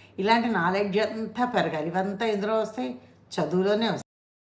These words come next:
తర్వాత ఏంటి? చదువు అని చెప్పాను కదా, ఈ చదువు కూడాను మనకి ఏంటంటేనండి, కనీసం డిగ్రీ చదువు ఉండాలి ఈ రోజుల్లో ముఖ్యంగా. ఎందుకంటే ఒక కలెక్టర్ అవ్వాలన్నా, ఒక గుమస్తా అవ్వాలన్నా, ఒక క్లర్క్ అవ్వాలన్నా, ఏది అవ్వాలన్నా కూడా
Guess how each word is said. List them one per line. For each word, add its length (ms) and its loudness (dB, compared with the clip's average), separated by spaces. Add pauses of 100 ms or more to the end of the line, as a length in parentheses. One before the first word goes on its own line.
(500)
తర్వాత 340 -4
ఏంటి? 460 -8
చదువు 200 -6
అని 140 -6
చెప్పాను 300 -6
కదా, 140 -6
ఈ 160 -8
చదువు 400 -4
కూడాను 460 -4
మనకి 280 -6
ఏంటంటేనండి, 1000 -8 (340)
కనీసం 600 -4
డిగ్రీ 300 -2
చదువు 320 -2
ఉండాలి 640 -4
ఈ 120 0
రోజుల్లో 460 0
ముఖ్యంగా. 460 -8
ఎందుకంటే 320 -6
ఒక 140 -6
కలెక్టర్ 360 -4
అవ్వాలన్నా, 460 0
ఒక 200 -4
గుమస్తా 400 -4
అవ్వాలన్నా, 460 -2
ఒక 160 -2
క్లర్క్ 340 -6
అవ్వాలన్నా, 500 -2
ఏది 360 -6
అవ్వాలన్నా 340 -4
కూడా 320 -6